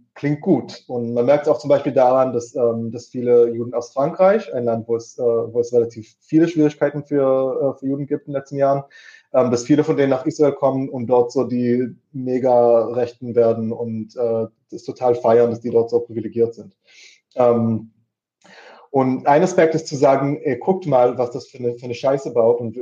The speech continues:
wa-, was das, ähm, was das bedeutet für die anderen Menschen, die in, in diesem Land leben, also sprich, äh, wa-, was das mit der Unterdrückung von Palästinensern zu tun hat, ähm,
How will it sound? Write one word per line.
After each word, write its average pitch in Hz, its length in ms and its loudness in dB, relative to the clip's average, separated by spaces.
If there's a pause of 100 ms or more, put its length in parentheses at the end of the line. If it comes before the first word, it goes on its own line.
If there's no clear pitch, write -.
(100)
wa-, 120 260 2
was 120 160 2
das, 120 300 -10
ähm, 113 400 0
was 117 100 -2
das 120 160 -8
bedeutet 120 280 0
für 131 80 -4
die 127 60 0
anderen 143 280 4
Menschen, 131 260 -2
die 123 60 -4
in, 120 240 -4
in 127 220 -12
diesem 117 200 -6
Land 127 260 -2
leben, 123 300 -2
also 120 220 -4
sprich, - 400 -8
äh, - 20 -6
wa-, 117 380 2
was 120 140 -2
das - 180 -14
mit 120 140 -16
der 120 80 0
Unterdrückung 120 420 -8
von 113 120 -16
Palästinensern 151 520 0
zu 156 80 -8
tun 139 200 -6
hat, 135 200 -2 (500)
ähm, 113 600 0